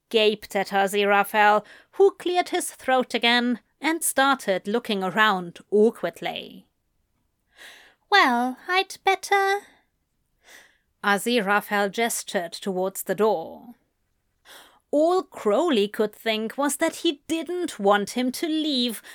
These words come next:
and so he considered offering Aziraphale tea, because that's what you're supposed to do when you have a visitor.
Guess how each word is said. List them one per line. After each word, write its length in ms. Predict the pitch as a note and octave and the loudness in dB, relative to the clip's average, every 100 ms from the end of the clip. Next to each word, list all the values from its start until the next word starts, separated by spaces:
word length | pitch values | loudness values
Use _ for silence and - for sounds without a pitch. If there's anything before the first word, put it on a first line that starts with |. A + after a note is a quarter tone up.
| - _ | -20 _
and 180 | C4+ D4 | -2 0
so 200 | - F#4 | 0 0
he 140 | D4+ | -2
considered 720 | E4 - D4 C4 E4+ A#3 G3 - | -4 -4 -4 -2 -2 0 0 0
offering 540 | A#3 B3+ A3+ G3 F#3+ F#3+ | 0 2 2 2 2 0
Aziraphale 920 | F#3+ F3+ A3+ A3+ G3 F#3+ - F#3+ G3 | -2 -2 0 2 2 0 0 0 -2
tea, 440 | - B3+ A3+ A3+ - - _ | -6 -4 -2 -2 -6 -10 _
because 380 | D#4+ D#4+ F#4+ E4+ | -8 0 0 2
that's 300 | F4+ F4 - | -2 -2 -2
what 180 | F4+ - | -4 -4
you're 180 | D4+ | -4
supposed 400 | E4+ - F4+ - - | -6 -4 -2 -2 -2
to 80 | |
do 380 | D4+ D#4+ G4+ A4+ | -2 -2 -2 0
when 240 | C4 A#3 G#3+ | 2 2 2
you 120 | G3 | -2
have 240 | F3 F#3+ | 0 2
a 80 | G3 | 2
visitor. 580 | F3+ G3 G#3+ G#3 G#3+ | 0 0 0 2 4